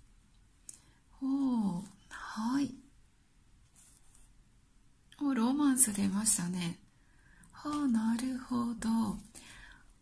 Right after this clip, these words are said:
あ、よ、よかったですね。やっぱりね、解決できる。うん。なんかね、あの人と仲直りできるって出てるんですよね。で、それが、まあ、ここのね、トゥルースに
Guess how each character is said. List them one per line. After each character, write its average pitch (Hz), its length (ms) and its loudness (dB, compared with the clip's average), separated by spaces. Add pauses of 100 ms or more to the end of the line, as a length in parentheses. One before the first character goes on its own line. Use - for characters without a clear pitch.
(500)
あ、 247 200 0
よ、 226 260 2
よ 262 120 -2
か - 160 -2
っ - 40 0
た 208 140 0
で 190 140 0
す 190 140 8
ね。 196 60 4
や 202 80 4
っ 202 40 -2
ぱ 240 120 -2
り 226 100 2
ね、 202 260 4 (380)
解 311 320 -2
決 - 360 -2
で 277 140 -2
き 269 300 -2
る。 185 260 -4 (240)
う 240 40 2
ん。 254 440 2 (500)
な 277 100 4
ん - 20 2
か 175 140 -2
ね、 202 340 0
あ 208 100 0
の 285 140 2
人 240 200 -4
と 185 140 -2
仲 185 380 -2
直 330 260 -2
り 175 140 -2
で 180 140 -4
き - 180 -4
る - 80 -4
っ - 20 -2
て - 140 -8
出 180 140 -2
て 170 140 -6
る - 120 -6
ん - 80 -6
で 175 80 -4
す - 160 2
よ 170 80 -6
ね。 240 240 -2 (580)
で、 285 160 -4 (240)
そ - 180 2
れ 277 140 -2
が、 285 440 0 (340)
ま 214 100 0
あ、 202 40 2
こ 202 180 -8
こ 269 160 -2
の 277 160 6
ね、 269 400 8 (800)
ト - 120 -2
ゥ 214 60 0
ル 285 120 0
ー 214 40 2
ス - 200 8
に - 220 -4